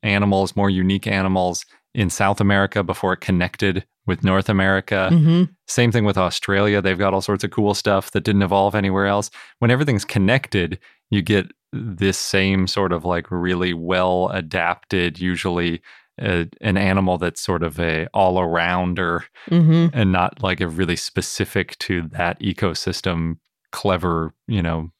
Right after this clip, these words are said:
Speaker 1: sort of looking thing.
Speaker 2: Yeah.
Speaker 1: So, yeah.
Speaker 2: Just a different kind of adaptation.
Speaker 1: It is. But it probably helps to have 'em, like, stick together every once in a while and then split apart again,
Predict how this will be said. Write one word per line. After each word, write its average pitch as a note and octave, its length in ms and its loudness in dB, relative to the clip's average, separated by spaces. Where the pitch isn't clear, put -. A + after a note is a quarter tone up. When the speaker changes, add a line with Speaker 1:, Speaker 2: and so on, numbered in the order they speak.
Speaker 1:
sort F2 300 -4
of D#2+ 240 -6
looking F#2 380 -2
thing. G2+ 360 -2
Speaker 2:
Yeah. G3 260 0
Speaker 1:
So, E2+ 420 -2
yeah. F2 260 0
Speaker 2:
Just - 200 -10
a C#3 40 0
different D3+ 380 -2
kind D3 260 0
of C#3 140 -2
adaptation. C3 840 -2
Speaker 1:
It A#2+ 120 4
is. F2 360 0
But C3 100 4
it D3 60 2
probably D#3 300 4
helps F#2+ 440 -2
to G2+ 160 0
have F2+ 180 0
'em, E2+ 160 0
like, E2+ 240 -4
stick - 340 -6
together F2+ 400 0
every F2 160 -2
once F2+ 260 -4
in G2 60 -4
a - 20 -2
while F2 200 -2
and F2 80 -4
then E2 80 -8
split F#2 320 -6
apart F#2+ 320 -2
again, F2+ 400 -2